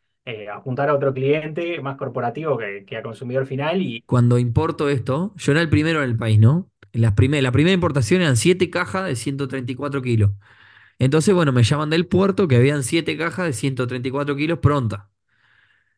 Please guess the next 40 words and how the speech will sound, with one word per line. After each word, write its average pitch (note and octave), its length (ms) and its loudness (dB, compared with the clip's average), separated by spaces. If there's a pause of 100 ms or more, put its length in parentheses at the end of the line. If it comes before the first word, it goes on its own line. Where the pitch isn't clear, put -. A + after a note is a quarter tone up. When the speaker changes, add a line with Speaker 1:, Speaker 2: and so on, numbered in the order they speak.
(200)
Speaker 2:
En A#2 140 0
cuan-, C3+ 300 -2
después C#3 280 0
que F3 100 -2
en E3+ 40 2
el E3 60 0
momento D#3+ 340 -6
le D3 100 0
hacen D3 200 -6
un C3+ 80 -6
examen, C#3 640 -4
una A#2+ 140 -8
cosa B2 180 -4
así, C#3 180 -4
que C3+ 160 -4
son, C#3+ 360 -4
y A2+ 320 -6
hay A#2+ 180 -2
como, A2 340 0
eh, A2+ 480 -2
le A#2 160 2
llaman C3+ 280 0
luz C3+ 140 2
roja, C#3+ 360 -2
luz B2+ 180 2
verde C#3+ 420 0
y A#2 40 2
demás, C3+ 280 0
depende C3+ 300 0
de B2+ 120 2
cuan-, A#2+ 300 -4
lo-, A#2+ 140 -6 (400)
cuando C#3+ 240 -2
analizan E3+ 480 -2
la D#3 100 -4
mercadería, D#3 600 -2
me C#3 100 -4
dicen D#3+ 320 -4
que C3 140 -4
son E3 400 -6